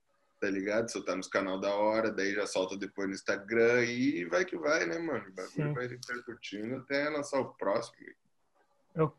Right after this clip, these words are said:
Speaker 2: eu queria só falar uma coisa aqui que eu lembrei. Você morou já com o cara de, com o cara de sapo, não.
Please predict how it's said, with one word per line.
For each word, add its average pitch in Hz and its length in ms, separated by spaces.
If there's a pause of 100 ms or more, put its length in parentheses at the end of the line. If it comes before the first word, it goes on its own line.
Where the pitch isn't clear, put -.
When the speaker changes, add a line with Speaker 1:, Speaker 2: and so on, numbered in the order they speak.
(120)
Speaker 2:
eu 180 140
queria 185 480
só 175 420
falar 165 300
uma 165 180
coisa 156 360
aqui 160 180
que 160 120
eu 156 80
lembrei. 147 540
Você 151 340
morou 180 440
já 165 200
com 175 220
o 160 260 (540)
cara 165 320
de, 156 140 (260)
com - 120
o - 40
cara 180 240
de - 80
sapo, 185 320
não. 143 340